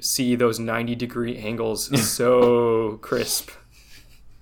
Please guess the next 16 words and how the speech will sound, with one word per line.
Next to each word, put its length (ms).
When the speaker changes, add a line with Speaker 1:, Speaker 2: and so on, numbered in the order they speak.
Speaker 2:
Oh 560
god, 440
this 180
picture 480
that 120
they're 120
using 600
on 160
the 80
Polygon 520
article 400
at 80
the 100
very 240
top, 560
just 380